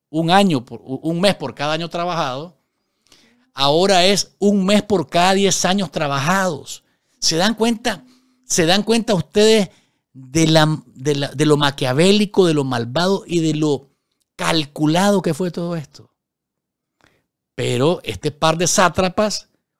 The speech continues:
asesorados por los que están ahí, que solo para hacer mal sirven, fueron los que pusieron en práctica esto. Entonces, aquel esaf,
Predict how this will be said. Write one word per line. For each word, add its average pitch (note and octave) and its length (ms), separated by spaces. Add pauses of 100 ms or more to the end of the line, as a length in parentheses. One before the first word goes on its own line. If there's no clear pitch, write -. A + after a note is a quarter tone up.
(280)
asesorados B2+ 800
por A2+ 180
los G2+ 220 (160)
que - 60
están C3 280
ahí, D#3+ 420 (200)
que - 100
solo D3+ 240
para D#3+ 140
hacer E3+ 260
mal E3+ 220
sirven, F3+ 600 (1600)
fueron D3 280
los D#3 80
que D3+ 100
pusieron C#3 320
en B2 80
práctica A2 500
esto. - 260 (180)
Entonces, C3+ 840 (300)
aquel C3 380
esaf, D3 640